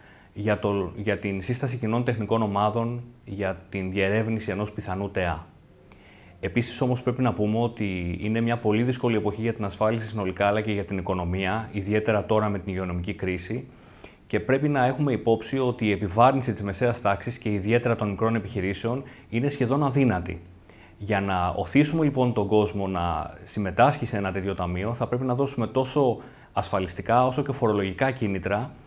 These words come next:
και να ανοίξουμε το δρόμο σε μια νέα πραγματικότητα, ώστε να αγκαλιαστεί ο θεσμός και περαιτέρω να ενδυναμωθεί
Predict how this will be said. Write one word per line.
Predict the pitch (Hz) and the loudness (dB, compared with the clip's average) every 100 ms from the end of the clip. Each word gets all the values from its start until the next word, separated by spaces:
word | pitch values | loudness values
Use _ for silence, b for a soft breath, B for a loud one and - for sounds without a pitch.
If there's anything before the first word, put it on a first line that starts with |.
| B B | B B
και | - 110 | -2 0
να | 107 | 2
ανοίξουμε | 101 127 - 143 | 2 0 -2 -2
το | 123 | 0
δρόμο | 104 107 113 139 | 2 4 4 0
σε | 123 | -2
μια | 123 127 | -2 0
νέα | 131 | -2
πραγματικότητα, | 139 123 107 90 80 95 - 113 143 151 B B B | 0 -2 -2 -4 0 -2 0 -2 -2 -6 B B B
ώστε | 107 - | -6 -4
να | 107 98 | -2 0
αγκαλιαστεί | 101 101 95 95 - | 0 2 2 0 0
ο | 139 | 0
θεσμός | - 101 98 101 135 - - B B B B | 2 -2 0 0 -2 -6 -14 B B B B
και | 110 | -4
περαιτέρω | - 104 95 92 117 123 139 151 151 - | 2 2 2 4 6 6 2 -2 -8 -8
να | 107 | -4
ενδυναμωθεί | 104 98 101 95 90 87 104 143 | -2 -2 0 0 -2 -2 -2 -2